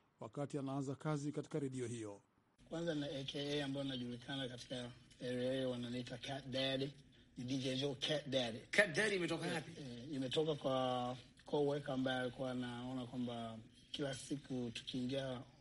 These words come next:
Speaker 2: live,
Speaker 3: Mm.
Speaker 2: nikiwa D J Joe, akaniambia, "Bwana, naona hii D J Joe ni jina fupi sana.
Speaker 3: Mm.
Speaker 2: Lazima upate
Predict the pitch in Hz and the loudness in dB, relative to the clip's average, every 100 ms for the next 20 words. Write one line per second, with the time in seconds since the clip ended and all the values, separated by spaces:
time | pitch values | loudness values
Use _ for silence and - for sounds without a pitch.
0 | - - - 131 131 123 117 - - - | -20 -16 -4 6 8 8 2 -8 -18 -20
1 | - - 131 117 - - - 127 - 143 | -12 -4 -4 -4 -10 -16 -8 -6 0 2
2 | 131 127 127 120 143 127 131 131 139 135 | 2 2 2 4 4 4 2 2 4 4
3 | 135 127 113 - - - 139 160 151 151 | 0 -4 -6 -12 -20 -6 0 4 4 6
4 | 143 143 143 147 160 135 127 127 135 170 | 4 4 4 6 6 4 0 -2 -4 -2
5 | 147 143 - 156 143 123 - 139 120 110 | 0 0 0 -2 -2 -2 0 2 0 -6
6 | - 147 139 127 - - - - - - | -10 -10 -8 -10 -14 -16 -20 -20 -20 -20
7 | - - - - 135 160 165 147 165 151 | -20 -20 -14 -4 0 4 4 4 4 4
8 | 143 131 | 4 2